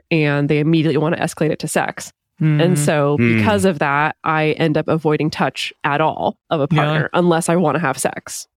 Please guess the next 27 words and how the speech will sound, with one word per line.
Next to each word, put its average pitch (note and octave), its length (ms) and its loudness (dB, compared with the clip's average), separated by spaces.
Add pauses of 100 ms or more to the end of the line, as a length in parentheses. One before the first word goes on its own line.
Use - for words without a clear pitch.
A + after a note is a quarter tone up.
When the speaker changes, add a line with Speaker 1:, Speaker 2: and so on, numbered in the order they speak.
(200)
Speaker 1:
And D3 520 2
it's D#3+ 200 -4
very D3+ 240 0
much D3+ 180 -2
a E3 80 0
binary D3 600 0
of C#3+ 260 -2
either D3+ 260 0
I'm C#3+ 80 -2
gonna D3 160 0
touch - 240 -2
you G#3+ 60 0
'cause G3+ 120 -2
I - 40 2
wanna F3+ 140 2
have E3+ 100 -2
sex E3 200 -2
or, D3+ 320 -2
or D#3+ 120 0
I'm D3 100 0
not D3+ 280 -2
because D3 540 -2
there's D#3 200 -2
no D3 140 0
in C#3 160 0
between. D3+ 600 -4 (200)
Speaker 2:
Wow. D#3 300 -2